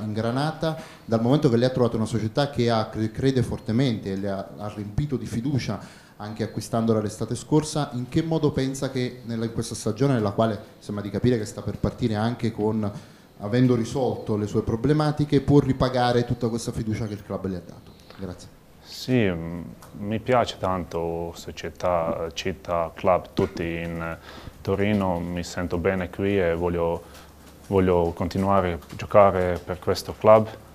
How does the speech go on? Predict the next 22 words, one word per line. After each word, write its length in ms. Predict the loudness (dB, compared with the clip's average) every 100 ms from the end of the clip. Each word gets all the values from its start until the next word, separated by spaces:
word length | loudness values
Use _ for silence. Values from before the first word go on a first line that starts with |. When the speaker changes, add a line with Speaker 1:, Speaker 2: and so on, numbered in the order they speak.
| -20 -20 -18 -4
Speaker 2:
Eh, 200 | 2 4
ultimi 420 | 2 0 -2 0
due 260 | 2 4
anni, 680 | 4 2 0 -2 -2 -2 -4 -8 -16 -20 -20 -6
primo 260 | 0 2 4
anno, 220 | 4 4
mio 260 | 2 4
anno 420 | 6 6 4 2 -2 -8 -20 -20 -20 -12
per 180 | -6 -4
me 260 | -2 -2 0
abbiamo 400 | 0 0 0 -2
giocato 680 | -4 0 2 2 -2 -4 -6 -14 -20 -20 -20 -20 -20
bene, 680 | -10 -2 0 2 2 0 -2 -12 -20 -14 -2
ma 480 | 2 4 4 2 -2 -8 -14
siamo 520 | -12 -4 -2 0 -2
stati 440 | -2 2 2 2
alle, 500 | 2 4 4 2 -2
alle 240 | -2 -2 2
dec-, 380 | 4 4 2 -4
no? 220 | -4 -4
Decimi. 460 | -2 -2 -2 -10 -12 -14 -20 -20 -20 -20 -16 -10
Eh, 520 | -4 0 2 0 -2